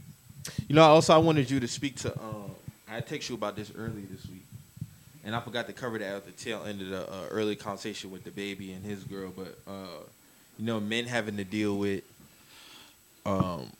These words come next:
you know, the women of their child or the woman that they're with at the time, post their child, dealing with postpartum too. Like,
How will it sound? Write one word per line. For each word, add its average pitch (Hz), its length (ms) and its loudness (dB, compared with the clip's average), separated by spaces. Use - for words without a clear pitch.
you 110 100 -6
know, 98 220 -2
the 95 160 -2
women 104 360 -4
of 101 100 0
their 101 120 0
child 101 600 0
or 117 160 4
the 110 60 4
woman 107 260 2
that 101 140 0
they're 101 140 0
with 110 180 2
at 92 160 -2
the - 80 -18
time, 95 440 -6
post 110 240 -2
their 101 80 -2
child, 95 340 -2
dealing 98 240 0
with 90 220 -4
postpartum 104 640 2
too. 107 220 -4
Like, 82 220 -8